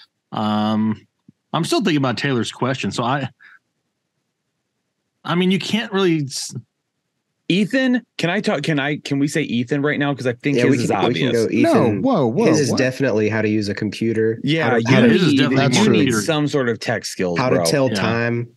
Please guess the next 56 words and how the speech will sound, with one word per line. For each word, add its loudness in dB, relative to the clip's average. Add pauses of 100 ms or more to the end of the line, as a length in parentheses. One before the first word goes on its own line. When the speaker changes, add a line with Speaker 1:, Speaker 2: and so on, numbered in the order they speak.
Speaker 4:
Yep. -2 (720)
Speaker 1:
How -4
to -2
tell -2
time. -4 (100)
<laughs> -6
Speaker 4:
Yep. 0 (840)
You 2
know, 2
the 2
funny 0
thing 0
is, 0 (300)
is -2 (220)
I -2
am 0
the -4
company -4
I -4
T -6
guy -6
for -6
a -2
lot -4
of -10
stuff -8
that -10
goes -6
Speaker 1:
Oh -6
Speaker 4:
wrong. -2 (120)
Speaker 1:
my -8
gosh. -4
Speaker 4:
I, 0 (180)
that's -2
what 2
I'm 0
saying. 0
Speaker 1:
You 0
guys 2
have, 4
Speaker 4:
There's 2
Speaker 1:
like, 0
ninety 0
Macs, -2
Speaker 4:
there's 2
Speaker 1:
don't 4
you? 2
Speaker 4:
this 0
Speaker 1:
Those 0
big 2
old 0
square -2
monitors -2
still, -2
don't -2
you? -2